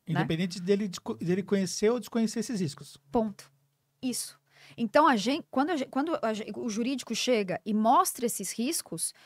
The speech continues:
Speaker 1: eu tô te trazendo elementos, é, fortíssimos pra você poder alcançar degraus muito mais altos. Não é pra te segurar,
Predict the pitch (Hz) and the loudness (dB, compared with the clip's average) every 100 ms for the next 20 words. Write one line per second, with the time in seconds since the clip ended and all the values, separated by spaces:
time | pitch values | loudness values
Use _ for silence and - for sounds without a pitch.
0 | - - 247 254 302 - 330 254 277 381 | -20 -6 -4 -2 -2 2 2 2 0 2
1 | 302 269 262 330 - - - _ _ _ | 2 2 2 -2 -4 -10 -12 _ _ _
2 | 247 247 - - 403 - - 381 320 277 | -4 -2 -2 0 0 0 -2 0 0 -2
3 | - 302 302 - 339 - 233 277 - 262 | 0 0 2 -2 -2 -2 2 2 4 2
4 | 269 285 247 - 277 381 359 - _ - | 2 0 0 0 2 4 2 -2 _ -6
5 | 196 294 254 285 - - 254 285 440 508 | 2 4 4 4 2 -2 -2 0 0 0
6 | 359 214 185 165 - - - - _ - | 2 2 2 -2 -4 -10 -14 -16 _ 4
7 | 294 - 370 - 247 220 165 160 | 4 6 2 0 2 2 2 0